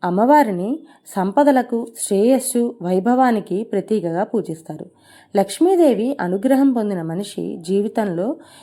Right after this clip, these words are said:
ఏ లోటు లేకుండా ఉంటారు. శ్రీ మహాలక్ష్మి అమ్మవారు ఇరువైపులా గజరాజులు సేవిస్తుండగా,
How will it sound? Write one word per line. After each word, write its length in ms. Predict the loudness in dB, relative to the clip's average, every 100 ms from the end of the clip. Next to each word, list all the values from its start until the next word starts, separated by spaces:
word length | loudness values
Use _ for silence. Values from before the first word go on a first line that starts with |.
| -2
ఏ 160 | 4 6
లోటు 300 | 8 6 4 4
లేకుండా 480 | 4 2 -2 -4 -2
ఉంటారు. 420 | -2 -2 -6 -10 -16 _ _ _ -8
శ్రీ 200 | 0 0 2
మహాలక్ష్మి 720 | 0 0 2 2 2 2 2 2
అమ్మవారు 540 | -2 -2 0 -2 -2 -6 -8 -20 -14 -4
ఇరువైపులా 640 | 2 6 4 4 -2 -2 -4 -6
గజరాజులు 720 | -4 -2 2 4 4 2 -2 -4
సేవిస్తుండగా, 880 | -4 -4 -2 -4 -4 -4 -2 0